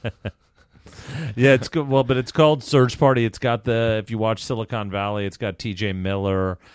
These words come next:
and Thomas Middleditch in it. Adam Pally, who was, uh, great in Happy Endings and The Mindy Project. Uh, Alison Brie, um, and it's a very funny movie. So we're, we're excited to, uh,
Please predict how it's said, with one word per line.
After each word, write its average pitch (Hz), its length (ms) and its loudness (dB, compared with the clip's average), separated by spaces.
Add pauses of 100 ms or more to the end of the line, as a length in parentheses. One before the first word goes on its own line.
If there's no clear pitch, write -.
(160)
and 92 100 -8
Thomas 107 320 -2
Middleditch 98 720 -2
in 98 220 -4
it. 92 360 -4
Adam 95 300 -6
Pally, 101 800 -2
who 90 200 -6
was, 85 280 -8
uh, 85 380 -6 (160)
great 85 260 -6
in 73 60 -16
Happy 80 360 -12
Endings 85 480 -10
and 82 60 -10
The 71 40 -10
Mindy 87 220 -10
Project. 80 560 -10 (500)
Uh, 73 40 -10
Alison 87 560 -6
Brie, 95 640 -4 (200)
um, 78 840 -12
and 87 380 -6
it's 85 140 -8
a 95 40 -6
very 123 300 0
funny 87 260 -4
movie. 67 460 -6
So 73 300 -8
we're, 76 340 -8 (140)
we're 82 140 -6
excited 80 640 -6
to, 71 300 -8
uh, 64 360 -10